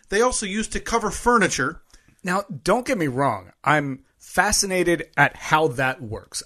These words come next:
Speaker 2: I don't, like, I work in the audio industry, the radio
Speaker 1: Mm-hmm.
Speaker 2: industry, podcast industry. I have no clue. Gun to my head,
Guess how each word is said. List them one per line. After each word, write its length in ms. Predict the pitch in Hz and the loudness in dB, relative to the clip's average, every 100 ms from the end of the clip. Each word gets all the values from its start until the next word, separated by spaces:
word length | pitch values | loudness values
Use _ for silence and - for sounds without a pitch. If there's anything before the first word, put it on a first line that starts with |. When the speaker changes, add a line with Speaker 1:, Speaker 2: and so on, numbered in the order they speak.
| - | 2
Speaker 2:
I 180 | 151 170 | 4 4
don't, 340 | 156 165 160 _ | 2 0 -2 _
like, 180 | 135 127 | -4 2
I 120 | 151 | 4
work 420 | 143 127 156 156 - | 4 2 2 0 -8
in 460 | 147 147 147 151 156 - | -4 -4 -4 -6 -8 -12
the 340 | 131 110 123 131 | -14 -8 -6 0
audio 420 | 139 151 165 156 151 | 2 4 6 4 2
industry, 380 | 113 - 113 | -4 -10 -12
the 100 | 101 | -10
radio 300 | 117 170 165 | -2 2 4
Speaker 1:
Mm-hmm. 80 | 156 | 2
Speaker 2:
industry, 400 | 131 113 - 95 - | 0 -6 -10 -12 -2
podcast 520 | 151 156 160 147 - | 0 0 -2 -2 -4
industry. 440 | 131 107 - 101 - - - _ - | -6 -6 -8 -10 -12 -20 -20 _ -2
I 140 | 160 | -2
have 400 | 139 139 123 107 - _ _ | 0 -2 -2 -8 -20 _ _
no 440 | 120 131 156 190 | -10 0 6 6
clue. 640 | 214 - - 156 131 92 87 _ _ _ _ _ _ 233 165 101 | 4 -2 -2 2 2 0 -12 _ _ _ _ _ _ -20 -16 0
Gun 240 | 165 208 | 4 4
to 120 | 220 208 | 2 0
my 240 | 196 180 | 2 2
head, 260 | 151 123 | 2 0